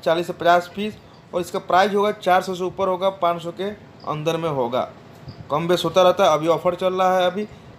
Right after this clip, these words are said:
अभी आप जाकर ले सकते हैं। लगाने का तरीका ये है कि आप इसको डंटी जो मिलता है एक फीट का, उसको six inch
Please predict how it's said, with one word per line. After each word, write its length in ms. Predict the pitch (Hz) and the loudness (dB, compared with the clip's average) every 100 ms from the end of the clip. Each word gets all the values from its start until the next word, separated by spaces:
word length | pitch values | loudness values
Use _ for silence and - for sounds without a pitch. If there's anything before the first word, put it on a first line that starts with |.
| - | -8
अभी 200 | 131 151 | -6 0
आप 260 | 151 160 - - - 127 | 4 4 0 -18 -14 0
जाकर 440 | 147 160 202 214 - - - - | 2 2 0 -2 -12 -20 -20 -12
ले 180 | 151 170 | -4 -2
सकते 300 | - 139 147 | -2 -6 -6
हैं। 260 | 135 135 107 - - - - - - - - | -6 -6 -8 -14 -20 -20 -20 -20 -20 -14 0
लगाने 300 | 156 190 226 | 4 6 4
का 80 | 233 | 2
तरीका 300 | 220 226 233 | 2 2 4
ये 240 | 226 233 226 | 4 4 2
है 80 | |
कि 120 | 214 214 | 2 0
आप 380 | 185 208 208 - | 6 4 4 -10
इसको 640 | 202 - - - 233 226 226 - - - - - - - | -10 -10 -16 -6 -2 -2 -4 -18 -20 -20 -20 -20 -20 -4
डंटी 420 | 185 196 - 226 | -2 -2 -2 0
जो 120 | 220 | 2
मिलता 260 | 202 202 214 | 2 4 4
है 60 | |
एक 140 | 214 214 | 4 2
फीट 180 | 202 | 0
का, 100 | 208 | 2
उसको 240 | 196 - 233 | -2 -2 -8
six 440 | 220 - 226 - | -8 -6 -6 -6
inch 280 | - 202 214 | -4 -4 -4